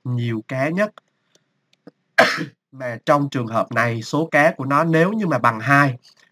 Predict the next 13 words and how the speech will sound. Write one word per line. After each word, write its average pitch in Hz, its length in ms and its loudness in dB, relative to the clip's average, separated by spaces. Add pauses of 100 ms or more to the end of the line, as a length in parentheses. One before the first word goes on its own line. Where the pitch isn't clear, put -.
(100)
thì 123 100 -4
những 110 220 -6
người 143 240 -2
còn 107 200 -2
lại 101 280 -4
phải 117 220 -12
câu 131 180 -2
được 117 200 -8
một 104 220 -8
con 120 220 -8
cá. 127 300 0 (400)
Vậy 120 260 0
thì 123 200 -6